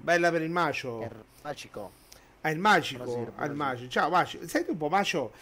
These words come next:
Speaker 1: eh, noleggio a lungo termine?
Speaker 2: Sì.
Speaker 1: Lo fai?
Speaker 2: Sì, ne abbiamo, ne abbiamo.
Speaker 1: Ah, ok, ok, perché io sto con uno dei broker più grandi del centro-sud Italia col quale collaboro, eh.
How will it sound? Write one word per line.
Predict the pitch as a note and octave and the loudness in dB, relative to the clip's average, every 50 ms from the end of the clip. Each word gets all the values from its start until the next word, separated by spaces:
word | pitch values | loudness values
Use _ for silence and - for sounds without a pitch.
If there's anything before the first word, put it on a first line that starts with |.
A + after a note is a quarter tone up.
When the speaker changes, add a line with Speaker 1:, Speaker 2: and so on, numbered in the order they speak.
| - - - | -20 -10 -4
Speaker 1:
eh, | - D#3 E3 E3 D#3+ D#3 D#3 D3+ | 0 2 4 4 6 4 4 4
noleggio | D#3+ E3 F#3 G#3+ - - A3 | 2 4 2 2 2 4 2
a | |
lungo | G#3 G#3+ G#3+ G3 G#3+ G3+ | 2 2 2 0 0 4
termine? | - B3+ C4 E3+ - B3 A#3 A#3+ B3+ C4+ A#3 - | 4 6 4 4 4 2 0 0 0 -2 -4 -8
Speaker 2:
Sì. | - - - - - - | -16 -20 -20 -20 -12 -10
Speaker 1:
Lo | D#3 C3+ | -8 -2
fai? | - F#3+ F3 C#3+ C3+ D3+ F3+ F#3 - - - - - - - - - _ - _ _ - | 2 4 4 6 4 4 0 -2 -6 -12 -20 -20 -20 -20 -20 -20 -20 _ -20 _ _ -12
Speaker 2:
Sì, | - - F3+ D#3 A2 - - - - - - - - | -4 -2 0 0 0 -4 -12 -20 -20 -20 -20 -14 -10
ne | C3+ | -10
abbiamo, | C#3 - - C#3 B2 G#2 G2 A2 A2+ A#2+ | -10 -8 -8 -6 -6 -6 -6 -8 -8 -10
ne | A#2+ A#2+ | -8 -8
abbiamo. | A#2+ - - B2+ A2+ G2+ G2 F#2+ G2+ D3+ | -10 -8 -8 -8 -8 -8 -8 -8 -4 -2
Speaker 1:
Ah, | D3+ C#3+ C3+ C#3 | -2 0 0 -2
ok, | D3 C#3 - B2+ A2 A#2+ | -2 -4 -4 -6 -4 -4
ok, | A#2+ - - A2 | -6 -6 -8 -8
perché | G#2+ A#2+ A#2 - | -8 -6 -4 -2
io | E3+ E3 | -2 -2
sto | D3 - D3 B2 | -2 -4 -6 -6
con | B2+ C3 | -4 -4
uno | C#3+ D#3 D#3 C#3+ | -2 -2 -2 0
dei | C#3+ C#3 | 0 -2
broker | C3+ B2+ C#3+ D3 C#3+ C3 C#3+ C#3 | -2 -2 -4 -4 -4 -4 -6 -8
più | B2+ - C#3 C3 | -8 -8 -10 -6
grandi | C3+ D3 D3 C#3+ C3+ C3 | -2 -2 -2 -2 -2 -4
del | C3 B2+ | -6 -6
centro-sud | - - C#3 C3 B2+ B2 - C3+ B2+ A#2+ | -6 -10 -10 -10 -10 -10 -10 -10 -10 -8
Italia | C3 A#2 C#3 B2+ C3 B2+ C3 | -8 -6 -4 -4 -4 -4 -4
col | A#2 B2 A#2+ - | -6 -8 -8 -6
quale | - B2+ B2+ | -6 -6 -6
collaboro, | A#2 A#2+ A#2+ A#2+ A2+ G#2+ F#2+ F2+ F#2 G#2+ A#2 B2 | -4 -6 -6 -6 -6 -8 -10 -10 -10 -8 -8 -8
eh. | A#2+ | -8